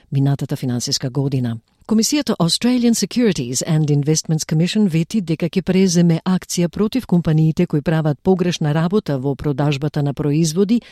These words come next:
и обработка на штети и поседуваат штетни полиси за осигурување во своите планови, особено несоодветни производи за животно осигурување. Комесарот Ален Киркленд вели дека имало повеќе проблеми со тоа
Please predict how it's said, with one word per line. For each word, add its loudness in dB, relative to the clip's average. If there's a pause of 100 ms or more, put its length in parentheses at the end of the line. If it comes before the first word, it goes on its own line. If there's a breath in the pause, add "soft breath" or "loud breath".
(120)
и 4
обработка 0
на 0
штети -2 (360 loud breath)
и 0
поседуваат 0
штетни -2
полиси 0
за 0
осигурување 2
во -2
своите 0
планови, 2 (160 loud breath)
особено 0
несоодветни -2
производи -2
за 0
животно -2
осигурување. 0 (360)
Комесарот 0
Ален 0
Киркленд -2
вели -2
дека -6
имало -2
повеќе -4
проблеми 0
со -4
тоа -2